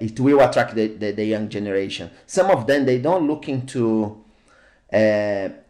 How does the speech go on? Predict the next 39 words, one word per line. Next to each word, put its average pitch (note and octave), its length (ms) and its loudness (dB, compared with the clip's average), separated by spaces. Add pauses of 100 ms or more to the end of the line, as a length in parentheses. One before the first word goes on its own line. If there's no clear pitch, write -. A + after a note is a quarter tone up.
(200)
to - 80 -10
settle, A2+ 560 0 (540)
but - 160 0
they A2+ 100 6
looking B2+ 260 2
for G2 200 -2
a G#2 40 -2
new G#2+ 120 0
adventure, B2+ 680 2
they G2+ 160 -2
look G2+ 320 -6
to G#2+ 80 -4
make F#2+ 260 -4
new F2+ 140 -8
friends, C3+ 540 2
they G2+ 140 0
looking G2+ 320 -4
for, F#2 560 -6 (200)
like, E2+ 220 -6 (160)
this G#2 220 -4
kind G2 280 -6
of - 200 -2 (400)
things, F#2+ 380 -6
okay? G2+ 440 -2
And, A2+ 640 -4 (380)
and A2+ 400 -2
two E3+ 240 4
years B2 460 4 (400)
is A#2 140 0
a C#3 80 8
good D#3+ 300 4
ti-, C#3+ 260 0
time D#3 320 0
as B2 140 0
well A2+ 160 6
for B2 280 -4
the A#2 140 0
hospitality C#3+ 880 0
itself A2+ 640 2